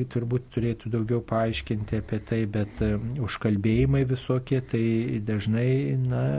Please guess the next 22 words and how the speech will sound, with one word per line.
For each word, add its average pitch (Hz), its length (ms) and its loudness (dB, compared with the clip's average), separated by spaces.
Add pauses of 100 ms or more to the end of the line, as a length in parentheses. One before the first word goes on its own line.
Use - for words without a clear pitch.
jie 135 560 -2 (220)
dažniausiai 117 920 2
turbūt 104 580 -4
arba 101 320 -2
beveik 113 460 2
visada 113 600 2 (420)
nėra 110 640 4
iš 101 300 -2
Dievo. 98 500 2 (120)
Va, 98 300 -4
ir 101 240 -4
bet 101 240 -4
koks 110 260 0
egzorcistas 101 960 0
jums 104 220 -2
pasakys, 104 560 -2
kad - 180 -4
tai 110 220 0
vis 104 180 0
dėlto, 104 440 0 (440)
na, 104 380 2
s-, - 300 -8